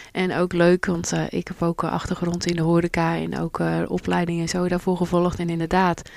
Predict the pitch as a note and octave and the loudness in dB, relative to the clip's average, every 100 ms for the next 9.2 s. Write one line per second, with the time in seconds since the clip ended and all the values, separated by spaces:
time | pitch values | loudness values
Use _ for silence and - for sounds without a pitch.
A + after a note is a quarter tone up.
0 | - - - F3+ G3+ - - E3+ A3+ A#3 | -20 -20 -2 2 4 2 0 4 6 6
1 | E3+ - - - - - - G3 F3+ F3+ | 4 -2 -16 -20 -20 -20 -6 -4 -2 -2
2 | F3 G3 F3+ F3+ F3 - F#3 G#3+ A#3+ - | 0 2 2 0 -4 0 2 4 2 0
3 | E3+ E3+ F3+ F3+ F3+ F3 E3+ E3 F3+ F3 | -6 -4 -2 0 0 -2 -2 -4 -2 -4
4 | E3+ E3 A#3 C#4 G#3+ E3+ - E3 E3 E3 | -2 0 2 2 0 -4 -4 -6 -6 -6
5 | - E3+ - - - - - - - - | -8 -10 -14 -20 -20 -20 -20 -20 -20 -20
6 | - F#3+ F#3+ - - - G3 F#3+ F#3 F3 | -10 -8 -6 -8 -8 0 4 4 4 2
7 | E3 - E3+ E3+ F3 - E3+ C#3+ - - | 0 0 2 2 2 0 -2 -4 -8 -10
8 | - - G#3+ F#3 - - D#3+ D3+ E3+ - | -8 -2 2 2 2 2 -2 -4 -6 -2
9 | E3 F3 | -2 -4